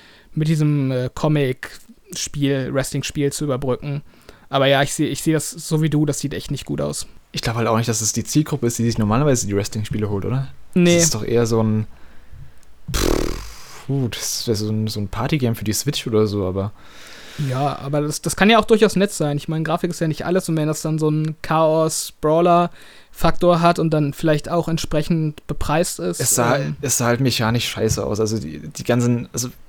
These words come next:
Speaker 2: wie die Animation schon scheiße aussieht beim Wrestling-Spiel, tut mir leid, also es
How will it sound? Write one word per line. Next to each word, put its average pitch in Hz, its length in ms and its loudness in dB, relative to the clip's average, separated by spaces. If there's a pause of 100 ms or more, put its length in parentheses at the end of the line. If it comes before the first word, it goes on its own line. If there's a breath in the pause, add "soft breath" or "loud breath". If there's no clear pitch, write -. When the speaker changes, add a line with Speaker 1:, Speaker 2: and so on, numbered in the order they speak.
(140)
Speaker 2:
wie - 60 8
die 185 120 8
Animation 135 400 4
schon 135 140 2
scheiße 123 320 2
aussieht 117 240 -2
beim 117 160 2
Wrestling-Spiel, 123 600 0
tut 120 120 -6
mir 123 60 2
leid, 107 280 2
also 101 220 -4
es - 200 -8